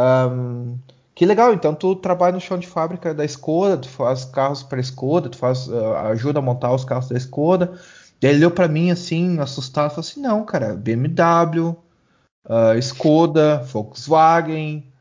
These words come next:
Audi." E eu assim, "Como assim, cara? Tu mora na Tcheca, tipo, tu só faz carro, tu só ajuda a fa-, fazer insumos e, e coisa, peças pra carro da Skoda."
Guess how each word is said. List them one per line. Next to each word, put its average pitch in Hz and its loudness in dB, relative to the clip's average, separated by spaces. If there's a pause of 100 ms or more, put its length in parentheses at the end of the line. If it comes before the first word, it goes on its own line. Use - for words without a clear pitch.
(120)
Audi." 160 0 (120)
E 120 -10
eu 135 0
assim, 135 -8
"Como 185 -10
assim, 262 -12
cara? 190 -2 (300)
Tu - -10
mora 143 2
na 151 -2
Tcheca, 185 0 (140)
tipo, 151 -6
tu 151 -4 (300)
só - 2
faz 127 2
carro, 160 2
tu 185 -4
só 151 -2
ajuda 135 -2
a - -4
fa-, 156 -2
fazer 143 -8
insumos 151 -8
e, 139 -4
e 117 -4
coisa, 120 -2
peças 117 -2
pra 170 -6
carro 175 -2
da 208 -4
Skoda." 214 -2